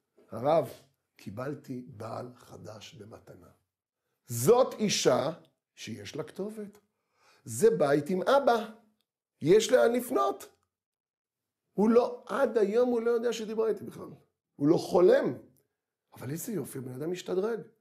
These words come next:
זאת אישה שיש לה כתובת. זה לא כמו ההיא, אין לו רב, אין לו משפחה, אין לו ברוגז עם כולם. ברגע שהיא פונה אליי,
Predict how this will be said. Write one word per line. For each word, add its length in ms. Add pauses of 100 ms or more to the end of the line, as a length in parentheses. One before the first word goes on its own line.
(460)
זאת 400
אישה 360
שיש 420
לה 80
כתובת. 840
זה 80
לא 160
כמו 200
ההיא, 260
אין 200
לו 160
רב, 340
אין 140
לו 100
משפחה, 600
אין 140
לו 320
ברוגז 400
עם 120
כולם. 260 (840)
ברגע 520
שהיא 240
פונה 260
אליי, 340